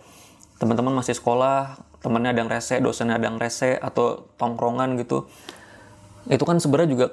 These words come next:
kondisi-kondisi, situasi-situasi yang tidak menyenangkan. Situasi-situasi yang mengganggu. Dengan stoikisme ini akan membantu kita menghadapi situasi itu dengan lebih tenang, lebih bijak, lebih santai.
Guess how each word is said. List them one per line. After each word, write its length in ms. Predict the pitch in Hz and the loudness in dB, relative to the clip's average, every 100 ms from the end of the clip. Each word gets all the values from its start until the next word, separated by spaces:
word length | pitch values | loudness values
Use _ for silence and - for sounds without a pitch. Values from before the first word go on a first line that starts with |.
| - _ _ _ | -4 _ _ _
kondisi-kondisi, 1200 | - 131 127 135 127 127 120 117 156 165 165 - | -2 0 0 -4 -2 0 0 0 4 4 4 -2
situasi-situasi 880 | - 135 127 123 127 123 123 123 160 | -4 0 0 -2 -4 -2 -2 -2 -2
yang 80 | 143 | 0
tidak 200 | 131 113 | 0 0
menyenangkan. 520 | 113 113 135 135 107 - _ _ - - | -2 -2 -4 -6 -8 -10 _ _ -16 -6
Situasi-situasi 1200 | - 127 117 120 - - - 123 117 113 160 147 | 0 0 -2 -8 -10 -10 -6 -2 -2 -2 -2 0
yang 320 | 120 117 120 - - - - - - - | 0 -2 -4 -8 -14 -20 -20 -20 -12 -2
mengganggu. 600 | 127 117 120 135 135 123 - - - - - - _ - | 0 2 0 0 -2 -4 -12 -20 -20 -20 -20 -20 _ -2
Dengan 320 | 117 117 117 | 0 2 2
stoikisme 480 | 113 - 117 117 120 | 0 -2 -2 -2 0
ini 320 | 113 120 165 170 - - - - - - - - - - - | 0 4 2 2 -6 -20 -20 -20 -20 -20 -20 -20 -20 -18 -2
akan 320 | 123 135 160 143 | -2 0 0 2
membantu 320 | 123 120 120 | 0 -4 -8
kita 560 | 127 - 135 135 - - - | -8 -2 -2 -2 -8 -14 -6
menghadapi 480 | 127 113 117 113 131 | -4 -2 -2 -2 -4
situasi 560 | - 123 117 113 120 | -8 -4 -2 -2 -4
itu 320 | - 139 139 - | 0 0 0 0
dengan 400 | 123 120 120 117 | -2 0 0 0
lebih 320 | 113 139 135 - - | 0 -2 -4 -16 -6
tenang, 400 | 110 113 131 135 | -2 0 0 0
lebih 240 | 117 117 110 | 0 2 0
bijak, 400 | 110 131 - 120 | 0 -2 -2 -6
lebih 480 | 117 131 131 135 | -2 0 0 -4
santai. 480 | - 117 113 - 107 | -4 -4 -2 -4 -6